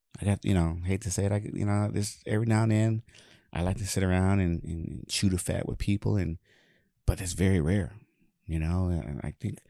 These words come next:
I had this discussion with my sister about this, and she's like, "You're just always doing stuff."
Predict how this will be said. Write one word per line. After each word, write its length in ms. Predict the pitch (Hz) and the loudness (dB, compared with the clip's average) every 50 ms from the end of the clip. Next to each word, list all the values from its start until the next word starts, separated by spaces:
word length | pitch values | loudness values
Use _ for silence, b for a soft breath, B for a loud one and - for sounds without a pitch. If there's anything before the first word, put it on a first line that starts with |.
| b b b b b b b - | b b b b b b b -10
I 60 | - | -4
had 200 | 82 85 90 90 | -2 0 0 0
this 160 | 95 90 82 - | 0 0 -2 -2
discussion 480 | - 90 - - 87 85 - - 87 | -4 -6 -4 0 0 0 0 0 -4
with 120 | 76 - - | -4 -4 -4
my 140 | 85 80 | -4 -4
sister 440 | 80 - - 101 131 - - - 78 | -4 -2 0 0 0 0 0 0 -2
about 280 | 80 78 80 80 78 - | 0 0 -2 -4 -4 -4
this, 300 | - 76 76 76 - - | -4 -4 -4 -4 -4 -6
and 280 | 80 78 - - - 101 | -8 -8 -8 -8 -10 -10
she's 260 | - - 110 110 110 | -8 -6 -6 -4 -4
like, 220 | 107 101 95 92 - b b b b b b b b b _ _ _ | -4 -4 -4 -6 -10 b b b b b b b b b _ _ _
"You're 140 | - - 110 | -6 -4 -2
just 160 | 147 127 - - | -2 -2 -2 -2
always 320 | - 95 113 123 120 110 | -2 0 2 2 2 0
doing 320 | - - - - 110 123 117 | -2 -6 -6 -2 0 0 0
stuff." 400 | - - - - - 85 90 | 0 -4 -6 -8 -8 -10 -14